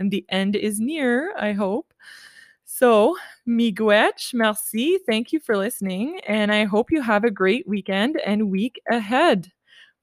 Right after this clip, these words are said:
For any feedback or suggestions, collaborations, you can contact me on Instagram at the mixed mama life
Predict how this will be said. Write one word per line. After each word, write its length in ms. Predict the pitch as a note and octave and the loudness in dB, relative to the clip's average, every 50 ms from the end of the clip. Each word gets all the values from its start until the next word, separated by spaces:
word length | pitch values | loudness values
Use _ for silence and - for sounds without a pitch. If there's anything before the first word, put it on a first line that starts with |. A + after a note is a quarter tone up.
| _ _ | _ _
For 680 | - G3+ F#3+ F#3 F#3+ F#3+ G3 G3 G3 G3+ G3+ F#3+ - - _ | 2 4 4 4 4 4 4 6 6 4 4 2 0 -4 _
any 300 | G#3+ G#3+ A#3+ C4+ C#4 C#4 | -2 0 0 0 -2 -4
feedback 680 | - - C#4+ C4+ B3+ - C4+ C4+ C4+ C4 C4 C4+ C4+ - - | -2 0 0 0 0 0 0 2 2 2 2 0 -2 -6 -6
or 160 | E3 F3 F#3 | -6 -4 -4
suggestions, 960 | - - G3 E3+ - - C#4 D4 C#4 - - - C#4 C4+ C4 B3+ B3+ B3 - | -6 -8 -10 -12 -4 0 0 0 0 -2 -6 -4 -2 0 2 2 0 -2 -4
collaborations, 1000 | - - G#3 F3 E3+ E3+ E3 F#3+ A3 C4 D4 C4+ - C#4+ C4+ C4 B3+ B3+ B3+ A#3+ - _ - - - - - - _ - | -6 -4 -2 0 0 0 0 0 0 0 0 -2 -4 -2 0 0 0 0 -2 -4 -8 _ -20 -20 -20 -20 -20 -20 _ -2
you 200 | G#3 A3+ A3+ A3+ | 0 2 2 2
can 160 | - A#3+ G#3 | 2 0 0
contact 460 | - - G#3 G#3+ G#3+ C#4 C4 C4 C4 | 2 2 0 2 2 2 0 0 0
me 180 | C#4 C#4+ D4+ - | -4 -4 -4 -4
on 240 | - G3+ G3+ G3+ F#3+ | -2 0 0 0 0
Instagram 640 | G3 G#3 A3 - - B3+ A3+ B3+ B3+ B3+ C4 C4 - - | 0 -2 -2 -2 -4 -2 0 2 2 2 2 0 0 -2
at 280 | - G3 G3+ G3 - | 0 0 0 0 -2
the 80 | - G3 | -4 -4
mixed 300 | F#3 F#3+ - - - - | -4 -4 -6 -8 -6 -4
mama 240 | F#3+ F#3 F3+ F3+ F3+ | -4 -2 -2 -2 -2
life 320 | F#3 G#3 B3+ E4 F#4 F4+ | 0 0 0 0 -2 -4